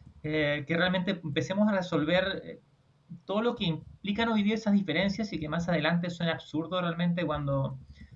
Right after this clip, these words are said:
cuando se mencione que, por ejemplo, yo siempre cuento que yo fui entrevistada y fui portada y realmente una noticia porque era una persona en una posición de liderazgo en una empresa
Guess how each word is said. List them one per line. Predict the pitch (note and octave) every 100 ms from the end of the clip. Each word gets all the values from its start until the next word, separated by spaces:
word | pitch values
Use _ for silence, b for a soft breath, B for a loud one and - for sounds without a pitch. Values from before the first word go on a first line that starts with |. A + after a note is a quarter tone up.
| B
cuando | - D#3 D#3
se | D#3
mencione | D3 C3 E3+ F3 E3+
que, | D3 C#3+ C3 C3+ - - _ _ -
por | C#3
ejemplo, | C3+ E3
yo | D3+
siempre | E3+ D#3
cuento | E3 E3 D3+
que | D3 C#3+
yo | C#3 D3+
fui | F3 E3+
entrevistada | E3+ E3 C#3 C3+ C3 G3 G3+ D3
y | C#3+
fui | D#3+ D#3+ D#3+ D#3+ b b b _ -
portada | C#3+ C3 D3 F#3+ G3 E3+
y | D3
realmente | D3 D#3 D#3 D#3+ E3+ D#3+ D3
una | D3+ E3
noticia | D3 D#3 F#3 A#3
porque | G#3 D3+ E3+
era |
una | F3 E3+
persona | D#3 - F3
en |
una | F3
posición | E3 D#3 F3
de | E3+
liderazgo | E3+ D3 D3+ F#3
en | G#3
una | G#3
empresa | G3+ - A3 A#3+ C#4